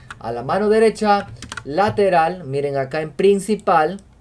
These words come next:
unidades principal, le voy a poner uno. Y simplemente le doy en aceptar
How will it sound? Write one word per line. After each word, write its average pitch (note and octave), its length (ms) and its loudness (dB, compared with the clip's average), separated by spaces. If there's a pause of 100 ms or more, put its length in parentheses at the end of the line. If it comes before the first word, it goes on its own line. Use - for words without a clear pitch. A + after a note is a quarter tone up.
(180)
unidades C#3 640 -2
principal, E3+ 520 -4
le D#3+ 60 0
voy E3 160 2
a E3 80 -2
poner D#3 360 -4 (180)
uno. D#3 260 -2 (640)
Y B3+ 140 -10
simplemente A3 580 -6
le F3+ 80 -6
doy F#3 180 0
en F3 100 -6
aceptar F3+ 640 -2